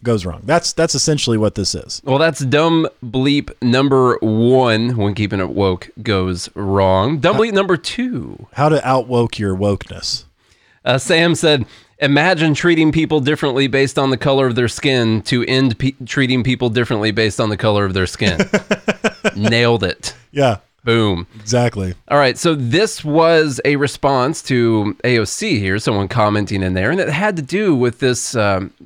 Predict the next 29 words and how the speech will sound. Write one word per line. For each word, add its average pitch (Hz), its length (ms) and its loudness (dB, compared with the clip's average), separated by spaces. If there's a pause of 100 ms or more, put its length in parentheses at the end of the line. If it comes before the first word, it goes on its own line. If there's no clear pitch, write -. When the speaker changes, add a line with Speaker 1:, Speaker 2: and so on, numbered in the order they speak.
(100)
Speaker 2:
this 120 480 -6 (720)
pension, 175 680 0
this 135 340 -2 (120)
union 160 600 2
bailout 139 500 2
that 95 80 -6
just 104 240 -4
got 101 220 -2
passed. 90 360 -4
It 151 60 0
was 135 80 -2
called 170 240 2
the 135 80 2
American 113 400 0
Rescue 107 340 0
Plan, 90 340 -6
but 101 120 -6
it's 98 140 -6
a 113 60 0
union 131 400 0
bailout 117 440 2
that 104 100 -8
just 101 220 -6
got 98 180 -2
pla-, - 240 -8
that 98 300 -6
just 104 200 -4
got 92 200 -4
passed. 82 420 -4